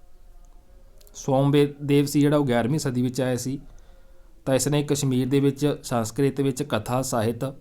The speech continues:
ਸਾਗਰ ਲਿਖਿਆ ਸੀਗਾ। ਅੱਗੇ ਆਉਂਦਾ ਜੀ ਕੌਟਲਿਆ।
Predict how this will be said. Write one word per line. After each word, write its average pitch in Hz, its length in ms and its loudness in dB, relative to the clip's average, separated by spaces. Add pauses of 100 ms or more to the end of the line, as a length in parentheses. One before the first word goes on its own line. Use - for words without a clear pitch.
(920)
ਸਾਗਰ 123 380 -2
ਲਿਖਿਆ 131 260 2
ਸੀਗਾ। 127 340 -4 (1120)
ਅੱਗੇ 135 180 2
ਆਉਂਦਾ 143 200 4
ਜੀ 143 140 2
ਕੌਟਲਿਆ। 123 600 0